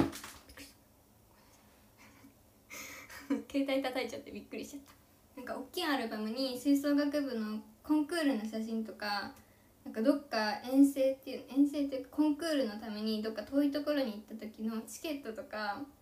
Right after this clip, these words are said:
なんか新幹線のチケットとか飛行機のチケットとか、なんかコンクールのチケットとか、そういうのもろもろ全部なんか捨てれなくて残してるものがあって、そういうのを全部アルバムに閉じて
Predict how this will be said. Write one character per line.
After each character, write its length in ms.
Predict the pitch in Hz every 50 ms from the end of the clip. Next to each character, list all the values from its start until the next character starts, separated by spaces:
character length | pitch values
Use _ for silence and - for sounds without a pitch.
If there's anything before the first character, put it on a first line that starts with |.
| - - -
な 60 | 233 220
ん 40 |
か 100 | 220 - -
新 220 | - - 277 247 247
幹 140 | - 240 233 240 -
線 160 | 214 208 214
の 60 | 220
チ 100 | - -
ケ 180 | - 254 247 -
ッ 20 |
ト 180 | - 269 262 277
と 80 | -
か 80 | - -
飛 160 | - - -
行 120 | 311 311 302
機 120 | 302 269
の 100 | 254 277
チ 120 | 277 -
ケ 100 | - 285
ッ 80 | 277 277
ト 240 | - - 269 269 269
と 60 | 269
か、 20 |
な 0 |
ん 80 | 226 220
か 160 | - - - - - - - - - - - - _ - _ _ _ _ _ _ - - - - _ _ _ - - _ - -
コ 100 | 302 294
ン 140 | 302 294 277
ク 80 | 320
ー 80 | 320 311
ル 100 | 294 294
の 400 | 285 311 320 311 277 - - - - - _ _ _ _ _ _ _ _ _ _ _ _ -
チ 140 | - - -
ケ 140 | - 254 220
ッ 40 | 220
ト 300 | - - 254 254 254 247
と 100 | - -
か、 140 | - 214 -
そ 100 | - 277
う 40 | 294
い 20 |
う 40 | 285
の 80 | 262
も 120 | 220 202 208
ろ 100 | 214 240
も 120 | 254 262
ろ 140 | 277 277 269
全 220 | 269 285 277 254
部 80 | 226 208 196
な 120 | 196 202
ん 40 | 208
か 240 | - - - - - -
捨 120 | - - -
て 260 | - 311 311 294 - - - _ _ - -
れ 120 | 262 294
な 140 | 294 294 302
く 100 | 285 - - - - -
て 220 | 571 571 554 - 277 - - -
残 360 | 226 220 226 233 - - 339
し 80 | - -
て 100 | - 226
る 100 | 208 -
も 100 | 180 190
の 120 | 190 - 285
が 100 | - -
あ 40 | -
っ 40 |
て、 300 | - - - - - 220
そ 160 | - - 285 269
う 40 |
い 20 | 302
う 100 | 330 294
の 140 | 247 220 214
を 40 |
全 200 | 214 214 208 208
部 100 | 202 - - - - - - - - - - - _ - - -
ア 80 | 247 254
ル 120 | 262 262
バ 80 | 277 277
ム 140 | 277 285
に 120 | 277 277 277
閉 140 | 285 320 320
じ 100 | 294 -
て 60 | -